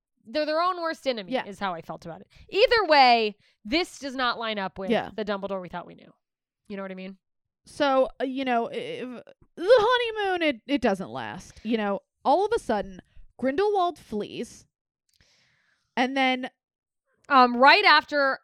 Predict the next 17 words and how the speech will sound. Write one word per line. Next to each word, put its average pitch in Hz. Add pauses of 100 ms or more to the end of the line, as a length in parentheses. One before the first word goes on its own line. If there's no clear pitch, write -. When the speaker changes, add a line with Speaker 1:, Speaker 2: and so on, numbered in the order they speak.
Speaker 1:
Ariana's 254
sister 214
dies. 180
Like, 269
Speaker 2:
Yeah. -
Speaker 1:
Ariana's 349
sister 339
dies, 302 (140)
then 247
Grindelwald's 277
Speaker 2:
Dumbledore's 247
Speaker 1:
like 247
Speaker 2:
sister 233
Ariana 170
dies. -
Speaker 1:
Yeah, 220
yeah. 180